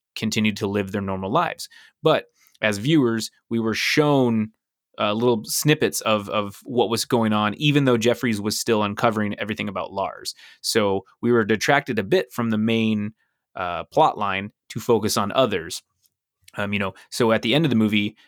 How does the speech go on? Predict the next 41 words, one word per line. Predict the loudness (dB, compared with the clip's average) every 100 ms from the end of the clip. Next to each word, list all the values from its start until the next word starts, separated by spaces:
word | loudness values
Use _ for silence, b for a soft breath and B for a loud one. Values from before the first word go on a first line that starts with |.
| b -4
the, | 0 2 0 -2 -2
the | 0
neighbors | 4 4 4 2 -2 -6 -4
who, | -4 -4
on | -4 0
the |
fire | 2 2 0
escape | 0 -2 -2
who | -6 -4 0
owned | 0 2
the |
puppy, | 0 0 0
they, | 2 0
or | 0 0
who | 2
owned | 2
the | 2
dog, | 2 2 2
they | 2
get |
a | 4
new | 2
puppy. | 0 -4 -6 -6 b b b -10
Uh, | -4
Miss | 2 2 2
Lonely | 2 2 0
Hearts | 2 2 2 -4
and | -8
the | -2
songwriter | 0 2 2 2 2 2
meet | 2 0
up | 0 0 -2 _ _ _ _
and | -12 -12 -10
spark | -10 -10 -6 -2 0 0
some | -2 0
sort | 0 0 0
of, | -4 -6
um, | -8 -10 -14 -18 b b b -20
uh, | -18 -18 -20 -10
assumed | -4 0 2 2
relationship. | 0 -2 -4 -4 -2 -4